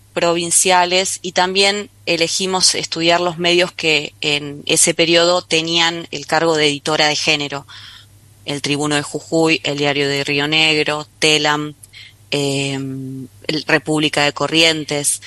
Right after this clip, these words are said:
Entonces fue, y tratamos además de, bueno, lo que analizamos, porque no analizamos todo, el, es un estudio de femicidios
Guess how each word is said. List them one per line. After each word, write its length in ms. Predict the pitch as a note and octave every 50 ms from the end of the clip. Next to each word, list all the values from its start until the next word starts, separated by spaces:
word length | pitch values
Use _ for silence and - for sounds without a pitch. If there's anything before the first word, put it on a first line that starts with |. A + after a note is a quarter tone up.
| - - - - - - - - - - - - _
Entonces 460 | D#3 D#3 D3+ - F3 - G3+ G3+ F#3
fue, 460 | - - F#3 F#3+ F#3 F#3 F#3+ F#3+ - - -
y 140 | F3+ F3
tratamos 560 | - - E3 E3 - F3+ F#3 F#3+ G3 G3 - G3+
además 500 | F#3+ F#3+ G3 F#3 G3+ G#3+ A3 G#3+ - -
de, 240 | - F3 E3 D3+ - D3
bueno, 240 | D#3+ D#3+ D3+ D#3
lo 100 | D3+ D#3
que 120 | D3 - D#3
analizamos, 680 | D#3 D#3+ D#3+ D#3+ E3 F3 - - G3 F#3+ G3+ G3+ G3
porque 240 | - - D#3 - E3
no 80 | E3 F3
analizamos 720 | F3+ F3+ F3+ F3+ E3 D#3+ - - G3 F#3 F3 D#3+ D3+ - - _ _ _ _ _ -
todo, 320 | - F#3 F3+ F3 E3 F3
el, 120 | E3+ E3+ - - - C#3 A#2+ - - -
es 180 | - E3+ - -
un 100 | G3+ F#3+ F3+ F3 -
estudio 420 | E3 - - F#3+ F3+ E3+ E3 D#3+
de 120 | D#3 D#3 D#3
femicidios 960 | - - F3 E3 E3+ E3+ - - - A#3 A#3 B3 C4 C#4 D4 C#4+ - -